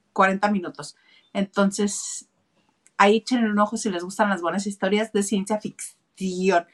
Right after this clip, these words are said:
Y regresando a lo de Corona de Lágrimas, este, sí, yo creo que es porque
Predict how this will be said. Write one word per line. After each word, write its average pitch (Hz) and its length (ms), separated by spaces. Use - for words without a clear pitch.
Y 226 60
regresando 214 560
a 247 80
lo 233 100
de 208 140
Corona 196 340
de 233 60
Lágrimas, 208 600
este, 202 440
sí, 302 300
yo 233 220
creo 233 300
que 208 220
es 208 140
porque 208 680